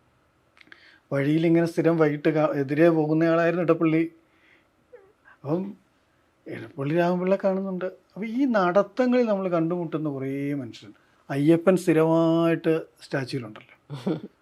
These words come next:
Speaker 1: അയ്യപ്പനെ കാണാൻ നമുക്ക് നടക്കാൻ പറ്റൂല. ആ, അല്ലെങ്കിൽ അങ്ങനെ ആ ഒരു ലോകം. പിന്നെ ആ വി ജെ ടി ഹാള്, ആ, ആ സ്ഥലം, അതിൻ്റെ ഇരുട്ടുകള്, കോഫി ഹൗസ്, അപ്പൊ അത്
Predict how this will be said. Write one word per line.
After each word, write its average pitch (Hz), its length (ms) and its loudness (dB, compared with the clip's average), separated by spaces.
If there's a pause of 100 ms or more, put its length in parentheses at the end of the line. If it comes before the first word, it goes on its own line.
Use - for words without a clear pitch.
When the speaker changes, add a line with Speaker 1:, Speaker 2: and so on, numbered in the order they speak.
Speaker 1:
അയ്യപ്പനെ 135 420 -4
കാണാൻ 180 280 0 (100)
നമുക്ക് - 280 6
നടക്കാൻ 202 360 0
പറ്റൂല. 139 380 0 (1000)
ആ, 147 40 2 (280)
അല്ലെങ്കിൽ 190 320 -4 (100)
അങ്ങനെ 247 200 -2 (220)
ആ - 20 0 (140)
ഒരു 240 100 -4 (120)
ലോകം. 160 340 2 (140)
പിന്നെ 160 260 0
ആ 156 40 0 (720)
വി 139 160 -2
ജെ 143 160 -2
ടി 139 140 -4
ഹാള്, 123 300 -8 (640)
ആ, - 20 -10 (520)
ആ - 20 -6 (140)
സ്ഥലം, 120 400 -10 (120)
അതിൻ്റെ 139 320 -4
ഇരുട്ടുകള്, 123 600 -8 (440)
കോഫി 117 360 -12
ഹൗസ്, 110 320 -16 (1000)
അപ്പൊ 180 120 -4 (100)
അത് 185 160 -4